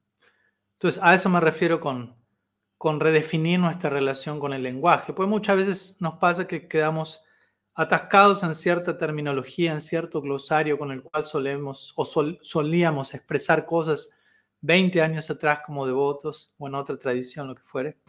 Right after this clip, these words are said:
Y ciertas expresiones, ciertas palabras con el paso del tiempo caducan. O caducan o, o empiezan a ten-, a, a comar-, a, a cobrar un significado diferente del original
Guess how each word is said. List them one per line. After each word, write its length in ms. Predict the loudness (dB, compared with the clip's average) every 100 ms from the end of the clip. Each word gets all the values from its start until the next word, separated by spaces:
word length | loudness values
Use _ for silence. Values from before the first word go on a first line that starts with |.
| -20 _ _ _ _ _ _ _ _ -8
Y 80 | 2
ciertas 460 | 8 8 6 4
expresiones, 640 | 2 2 2 6 6 6 4
ciertas 380 | 2 2 0
palabras 460 | 2 4 4 4 0
con 140 | -2
el 100 | -4
paso 340 | 2 2 2 -4
del 100 | -2
tiempo 580 | -2 -2 0 0 0 -8 _ _ _ _ _
caducan. 720 | 2 6 6 4 -4 -6 -14 _ _
O 120 | -2 4
caducan 480 | 6 4 2 2
o, 60 | 2
o 320 | 2 4 4
empiezan 400 | 2 0 0 0
a 100 | 0
ten-, 160 | 0 -2
a, 60 |
a 260 | -4 -4 -4
comar-, 320 | 0 0 0
a, 280 | -2 -6 -8
a 40 |
cobrar 380 | -4 -2 0 0
un 80 | 0
significado 920 | -2 -6 -6 -8 0 2 2 0 -4 _ _
diferente 680 | -12 -8 0 2 2 2 0
del 140 | 0 0
original 760 | -2 -6 -6 -2 -2 -4 -10